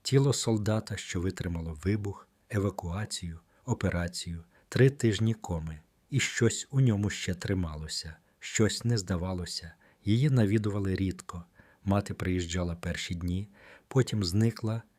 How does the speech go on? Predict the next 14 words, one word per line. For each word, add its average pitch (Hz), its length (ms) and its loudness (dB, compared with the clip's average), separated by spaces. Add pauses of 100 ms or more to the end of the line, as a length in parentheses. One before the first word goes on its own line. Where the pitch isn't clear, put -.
чи 139 160 2
злякалась, 101 720 -2 (200)
чи - 140 -4
просто - 380 4
не 110 100 6
могла 98 320 2
дивитись. 80 640 -6 (140)
Побратими 131 600 8
не 127 140 8
з'являлись, 110 760 4 (300)
то - 120 2
були 123 240 8
інші 120 360 4
частини, 113 600 0